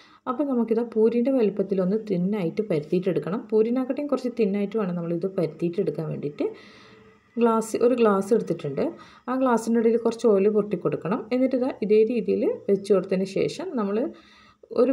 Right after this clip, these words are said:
ഭംഗിക്ക് വേണ്ടിയിട്ട് കൂടുതലായിക്കഴിഞ്ഞാൽ നമുക്ക് കത്തി കൊണ്ട്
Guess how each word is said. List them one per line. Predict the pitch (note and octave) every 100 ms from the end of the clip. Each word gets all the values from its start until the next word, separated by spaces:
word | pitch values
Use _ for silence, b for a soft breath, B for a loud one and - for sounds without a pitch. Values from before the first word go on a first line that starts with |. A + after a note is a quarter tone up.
| C4
ഭംഗിക്ക് | A3+ G3+ G#3 G#3 B3+ A#3+
വേണ്ടിയിട്ട് | G3+ F#3 F3+ F3+ A3+
കൂടുതലായിക്കഴിഞ്ഞാൽ | B3 C4 E4 F4+ C#4 A3+ A3 A3 A#3+
നമുക്ക് | G3+ G#3+ C4
കത്തി | A#3 - A3
കൊണ്ട് | G#3+